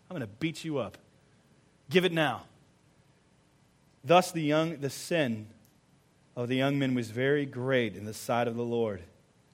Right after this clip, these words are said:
for the men treated the offering of the Lord with contempt. We're to learn to treat God as holy. How do we approach God? Do we revere him?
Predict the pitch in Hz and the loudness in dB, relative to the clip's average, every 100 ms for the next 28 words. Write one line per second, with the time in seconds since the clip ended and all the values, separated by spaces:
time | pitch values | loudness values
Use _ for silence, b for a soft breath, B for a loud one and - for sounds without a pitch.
0 | _ _ 120 113 113 131 131 - 123 113 | _ _ -8 -4 -2 -2 -4 -4 -4 -2
1 | 110 113 120 131 123 110 110 110 107 104 | 0 0 0 -6 -8 -6 -6 -4 -4 -6
2 | 101 - 98 101 101 98 98 - _ _ | -12 -12 -12 -12 -14 -14 -18 -20 _ _
3 | _ _ _ _ _ _ _ _ _ _ | _ _ _ _ _ _ _ _ _ _
4 | _ _ - 160 165 147 123 - 143 131 | _ _ -4 0 2 0 -2 -6 -6 -2
5 | 127 113 135 127 107 82 - _ _ _ | -2 -4 -6 -6 -6 -12 -20 _ _ _
6 | _ - 175 143 - 135 - 123 113 151 | _ -8 -4 -4 -4 -8 -6 -8 -6 -6
7 | 143 98 123 143 151 151 | -8 -4 -4 -4 -8 -12